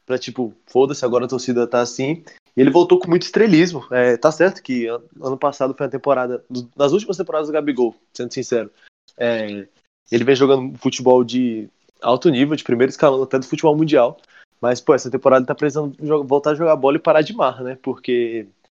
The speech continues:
não dá entrevista, tem todo aquele estre-, estrelismo dele, se acha melhor que os outros e tal. E, pô, não pode. Já, já pega um banco do Pedro aí e vai gerar uma crise enorme interna no elenco do Flamengo, porque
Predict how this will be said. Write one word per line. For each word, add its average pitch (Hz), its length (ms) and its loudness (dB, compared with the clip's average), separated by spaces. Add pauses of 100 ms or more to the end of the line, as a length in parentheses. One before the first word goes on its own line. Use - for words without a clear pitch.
(280)
não 131 120 -6
dá 151 100 6
entrevista, 165 720 0
tem 147 120 -4
todo 156 160 -4
aquele 160 260 -4 (320)
estre-, 147 300 0
estrelismo 143 640 0
dele, 156 320 2
se - 160 -2
acha 127 240 2
melhor 127 300 0
que 139 100 -4
os 123 120 0
outros 117 280 0
e - 20 -20
tal. 120 280 -4 (580)
E, 117 120 -4
pô, 123 380 2 (160)
não 127 180 -2
pode. 120 360 0
Já, 123 240 0
já 135 440 0 (140)
pega 135 220 -2
um 139 60 -10
banco 135 280 0
do 135 80 -2
Pedro 131 340 0
aí 143 320 -2 (480)
e 117 80 -6
vai 131 160 0
gerar 139 200 0
uma 147 80 -2
crise 147 340 2
enorme 160 400 0 (180)
interna 156 440 0
no 160 180 2
elenco 160 240 0
do 156 60 -4
Flamengo, 165 400 -2
porque 123 520 0